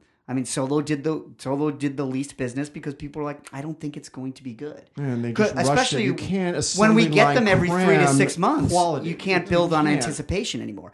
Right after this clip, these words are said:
Speaker 1: Batman had a year. Like, we saw that trailer a year.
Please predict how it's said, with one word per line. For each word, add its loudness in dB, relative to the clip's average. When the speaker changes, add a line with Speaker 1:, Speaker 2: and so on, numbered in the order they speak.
Speaker 1:
Batman 2
had 2
a -2
year. -6
Like, -4
we -4
saw 0
that 2
trailer 2
a -4
year. -6